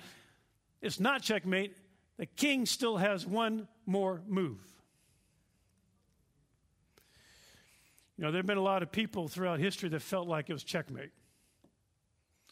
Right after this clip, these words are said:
"Devil's got me. I lost. Give up." He's laughing.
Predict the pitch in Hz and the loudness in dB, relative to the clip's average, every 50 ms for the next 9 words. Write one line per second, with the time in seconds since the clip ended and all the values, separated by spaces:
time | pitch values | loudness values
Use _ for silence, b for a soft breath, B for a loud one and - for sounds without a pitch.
0 | _ - - 160 170 170 160 151 143 170 160 165 180 180 170 156 147 B B B | _ -2 0 0 2 2 0 0 0 0 0 0 -2 -4 -4 -6 -8 B B B
1 | B B B _ _ _ - 156 143 147 151 156 165 170 156 - - - - - | B B B _ _ _ -6 -4 0 0 0 0 0 -2 -4 -8 -14 -18 -20 -20
2 | _ _ _ _ _ _ _ _ _ _ _ _ _ _ _ _ _ _ - 143 | _ _ _ _ _ _ _ _ _ _ _ _ _ _ _ _ _ _ -4 -2
3 | 160 151 160 170 165 165 - - _ 190 147 139 160 165 165 165 151 - - 151 | -2 0 0 -2 -2 -4 -6 -10 _ -12 -8 -2 0 2 2 2 0 -2 -6 -8
4 | 135 135 | -8 -10